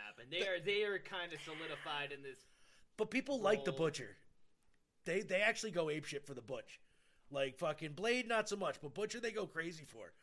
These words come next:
Speaker 2: Like, if he turned on Blade, I probably wouldn't feel bad. I think it would be kinda cool. You know what I mean? Like, I don't know. That's just me.
Speaker 1: Was there anything else notable from
Speaker 2: Nah, Wardlow, you know, and M J F.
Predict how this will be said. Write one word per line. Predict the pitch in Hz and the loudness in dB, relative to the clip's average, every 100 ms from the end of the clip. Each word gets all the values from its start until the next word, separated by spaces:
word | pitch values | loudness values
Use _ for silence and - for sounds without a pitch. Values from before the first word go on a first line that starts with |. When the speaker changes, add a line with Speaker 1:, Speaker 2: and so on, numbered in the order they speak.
| - - _ - | -20 -20 _ -4
Speaker 2:
Like, | 160 151 | -4 -4
if | 165 | -4
he | 240 | -4
turned | 233 240 254 | 0 0 4
on | 269 247 | 2 2
Blade, | 247 277 302 - | 4 4 2 -2
I | 190 220 | -2 4
probably | 269 220 175 | 6 8 6
wouldn't | 180 147 139 - _ - - - | 2 -2 -14 -20 _ -20 -18 -4
feel | 165 | -4
bad. | 123 139 85 - - - | -2 -4 -6 -16 -20 -10
I | 139 | -8
think | 170 139 | -8 -8
it | 143 | -8
would | 123 | -8
be | |
kinda | 131 135 110 | -10 -10 -10
cool. | - 113 - - _ _ _ _ _ _ | -16 -20 -20 -20 _ _ _ _ _ _
You | 143 | -4
know | 139 | -4
what | 135 | -4
I | |
mean? | 135 135 135 | -6 -6 -6
Like, | 117 107 101 - - _ - _ _ - _ _ _ _ | -8 -10 -14 -20 -20 _ -20 _ _ -20 _ _ _ _
I | 202 | 0
don't | 180 | 0
know. | 135 120 | 0 -4
That's | 151 | -6
just | 147 131 | -6 -8
me. | 123 | -8
Speaker 1:
Was | 233 | -4
there | 262 | -6
anything | 262 269 | -6 -8
else | 269 254 | -6 -6
notable | 277 269 269 277 269 | -4 -4 -4 -8 -8
from | - 262 | -6 -2
Speaker 2:
Nah, | 247 240 240 | 0 2 2
Wardlow, | 254 262 262 254 254 247 220 | 6 4 4 2 4 2 0
you | 214 233 | -4 -2
know, | 233 | 0
and | 220 | 0
M | 226 | 0
J | 226 220 | 2 4
F. | 226 240 | 6 4